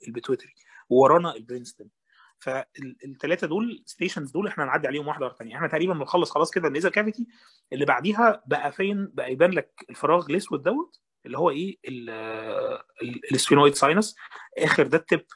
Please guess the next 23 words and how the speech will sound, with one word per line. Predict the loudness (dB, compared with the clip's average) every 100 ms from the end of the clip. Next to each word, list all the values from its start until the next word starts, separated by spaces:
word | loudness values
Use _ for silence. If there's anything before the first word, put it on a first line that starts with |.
| _ _ _
بتاعه | -4 0 0 -2
الاوبتيك | -4 -4 -4 -14 -14 -10 0
نيرفز، | 0 0 -12 -12
الاوبتيك | -12 -6 -6 -4 -2
نيرف | -2
مكمل | -2 -2 0 2
ورا. | 2 0 -8 -18 -6 4
ولو | 4
واخدين | 4 2 2
بالكم | 0 -2
ابتدينا | -8 -6 -6
نخش | -2 -2 0
على | -2 0
الميدل | -2 -4
كرينيال | -4 -8 -8
فوس. | -14 -18 -16 -6
عرفت | -2 0 0
منين؟ | -2 -4 -6 -10 _ _
عشان | -12 -10 -6 -6 -8
ابتدى | -8 0 2
يبان | 2 0 -6
التمبرال | -4 0 2
لوب. | 2 -2